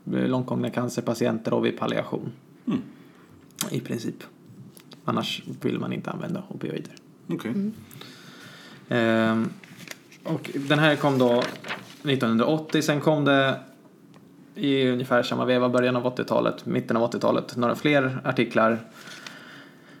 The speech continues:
Speaker 1: Ehm, och inga av jättestor, liksom, metodologisk,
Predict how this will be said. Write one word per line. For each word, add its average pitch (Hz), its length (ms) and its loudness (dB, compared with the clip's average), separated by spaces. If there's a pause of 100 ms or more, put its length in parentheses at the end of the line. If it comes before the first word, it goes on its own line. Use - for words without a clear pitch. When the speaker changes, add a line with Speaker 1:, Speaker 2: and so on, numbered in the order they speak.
(200)
Speaker 1:
Ehm, 110 760 4 (1000)
och - 460 -6
inga 117 360 2
av 117 240 2
jättestor, 120 1500 -2
liksom, 117 360 -2 (480)
metodologisk, 123 960 -2